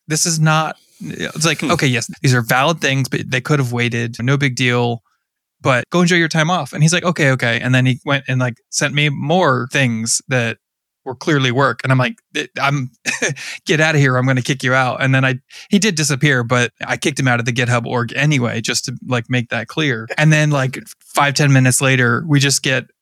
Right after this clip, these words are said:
Speaker 1: one Discord message in the general channel. "I saw that." <laughs>
Speaker 2: That's awesome.
Speaker 1: But, you know, I'm like, <sighs> I, I, I feel like I have a reasonably good relationship with work.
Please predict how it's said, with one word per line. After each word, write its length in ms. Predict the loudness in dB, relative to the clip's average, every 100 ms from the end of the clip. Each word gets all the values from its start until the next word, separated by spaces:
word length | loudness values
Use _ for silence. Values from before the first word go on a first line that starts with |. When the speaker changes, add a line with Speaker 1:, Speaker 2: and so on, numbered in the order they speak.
| _
Speaker 1:
one 320 | -2 2 2
Discord 380 | 2 0 0 0
message 520 | 2 0 0 -2 -4 -10 _ -8
in 240 | -2 -2
the 80 | -2
general 320 | -2 -2 -2
channel. 300 | -4 -4 -4 0
"I 160 | 0
saw 420 | 0 0 2 2 2
that." 380 | 0 0 -2 -2 -6 -6 -12
<laughs> 680 | -14 -8 -10 -4 -4 0 -2 -2 -4 -4 -6 -4 -6 -4 -8 -6 -10 -6 -6 -6 -8 -12 _ _ _ _
Speaker 2:
That's 260 | -18 -16 -12
awesome. 320 | -10 -10 -6
Speaker 1:
But, 260 | -2 -2 -6 -18 -20 -18 -8 0
you 140 | 2
know, 100 | 2
I'm 180 | 4 4
like, 260 | 4 2 -2
<sighs> 720 | -2 -2 -4 -12 _ _ _
I, 260 | -2 -2 -4 -6
I, 160 | -2 0 0
I 60 |
feel 140 | 0 0
like 140 | 2
I 80 | 2
have 180 | 2 0
a 120 | -2 _ _ _ -2 2
reasonably 460 | 2 0 0 0
good 480 | 0 0 2 2 0 -6 -12 -6
relationship 800 | 0 2 2 0 0 0 -2 -2
with 120 | -4
work. 360 | -2 -2 -4